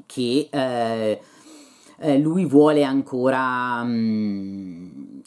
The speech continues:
indirizzare, comandare, insomma, non è un uomo che, ehm, non è un uomo molto morbido e, eh, abbastanza giudicante, un, un lord un po' aristocratico, un po' particolare.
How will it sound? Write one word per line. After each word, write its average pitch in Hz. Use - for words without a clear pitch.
indirizzare, 156
comandare, 135
insomma, 131
non 170
è 156
un 165
uomo 131
che, 120
ehm, 107
non 208
è 170
un 202
uomo 156
molto 151
morbido 135
e, 143
eh, 135
abbastanza 117
giudicante, 107
un, 110
un 180
lord 110
un 113
po' 101
aristocratico, 127
un 110
po' 107
particolare. -